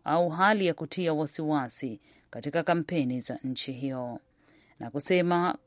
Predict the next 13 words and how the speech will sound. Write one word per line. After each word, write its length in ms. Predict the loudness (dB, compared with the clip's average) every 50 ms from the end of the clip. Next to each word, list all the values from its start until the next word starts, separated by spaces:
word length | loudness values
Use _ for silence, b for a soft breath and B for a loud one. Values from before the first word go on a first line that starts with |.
| _ -20 -20 _ _ _ _ _ _ -4
mara 360 | 0 4 6 6 8 8 6 6
nyingine 480 | 6 4 2 2 2 0 2 2 2
inakuwa 420 | 2 2 0 0 0 6 6 6 6
vigumu 640 | 6 0 0 2 2 2 4 4 4 4 4 2
kufahamu 720 | 2 -2 -4 0 0 0 2 4 4 4 4 4 2 2
kama 340 | 2 2 0 2 2 2 0
kuna 260 | 0 0 0 0 0
kampeni 580 | 0 0 -2 -2 0 0 0 0 2 2 2 2
za 160 | 2 0 0
uchaguzi 760 | 0 0 -2 -2 -2 0 2 0 2 2 0 -2 0 0 -2
zinaendelea 760 | -2 -2 0 0 2 2 0 2 2 2 2 2 2 2 2 0
nchini 340 | -2 -2 -2 -4 -4 -4
humo. 560 | -4 -6 -4 -6 -4 -4 -4 -6 -6 -8 -10